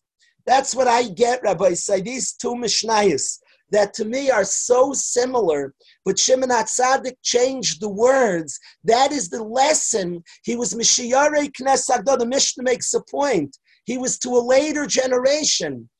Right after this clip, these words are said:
a difficult generation that no longer had Nevi'im.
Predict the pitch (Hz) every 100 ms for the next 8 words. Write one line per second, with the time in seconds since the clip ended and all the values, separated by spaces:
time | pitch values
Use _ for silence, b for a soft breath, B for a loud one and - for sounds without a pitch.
0 | _ _ 220 180 302 311 359 - 277 262
1 | 262 254 254 262 294 294 - 240 226 233
2 | 254 262 262 269 254 220 240 190 226 -
3 | 302 294 202 196